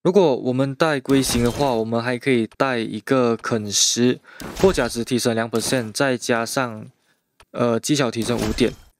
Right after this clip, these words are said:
最后我觉得长枪还是需要伤害啦，所以最后我会选择带龟形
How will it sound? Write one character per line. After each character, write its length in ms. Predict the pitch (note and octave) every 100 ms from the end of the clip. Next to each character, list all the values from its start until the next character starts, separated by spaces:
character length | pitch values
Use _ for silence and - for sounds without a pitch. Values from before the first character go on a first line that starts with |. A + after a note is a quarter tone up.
| -
最 100 | -
后 100 | F3+
我 40 |
觉 140 | C3 C#3
得 80 |
长 180 | C#3 C3+
枪 100 | C#3
还 60 | C#3
是 80 | D#3+
需 100 | C3
要 80 |
伤 240 | B2+ A#2 A2+
害 140 | B2
啦， 140 | G#2 G2+
所 120 | C#3
以 60 |
最 100 | C3
后 100 | D#3
我 60 | A#2+
会 80 | C3+
选 240 | B2+ G#2+
择 200 | G2+ A2
带 260 | - B2 A2+
龟 260 | - A#2
形 360 | A2 - G#2+